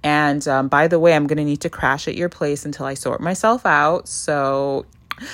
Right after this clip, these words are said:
yeah, sorry." <laughs> And, um, as you can probably imagine, he was not happy at all. Um, but anyways, that was what happened. And again, I feel like all of this, it's, like,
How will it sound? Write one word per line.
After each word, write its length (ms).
yeah, 500
sorry." 720
<laughs> 540
And, 600
um, 360
as 320
you 80
can 200
probably 480
imagine, 540
he 180
was 300
not 340
happy 520
at 140
all. 260
Um, 560
but 100
anyways, 440
that 180
was 140
what 140
happened. 640
And 260
again, 300
I 120
feel 240
like 240
all 220
of 120
this, 340
it's, 280
like, 360